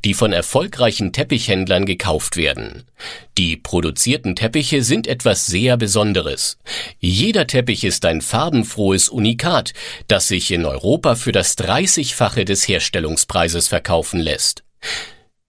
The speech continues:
Die Familie von Adib lebt sehr bescheiden, glücklich und zufrieden in einem kleinen Haus.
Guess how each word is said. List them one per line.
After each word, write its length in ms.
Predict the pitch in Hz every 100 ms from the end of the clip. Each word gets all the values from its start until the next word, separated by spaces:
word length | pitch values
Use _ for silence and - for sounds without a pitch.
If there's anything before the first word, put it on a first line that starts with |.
| 117
Die 180 | 87 80
Familie 540 | 92 95 170 202 127
von 220 | - 101
Adib 440 | - 104 113 185 135
lebt 300 | 139 160 -
sehr 200 | 139 143
bescheiden, 680 | 151 - 160 170 98 - - -
glücklich 560 | 147 226 175 143 - -
und 220 | 226 240
zufrieden 640 | - 160 - 120 123 98
in 120 | 92
einem 280 | 80 80 80
kleinen 500 | 95 95 123 117 90
Haus. 420 | 90 57 - -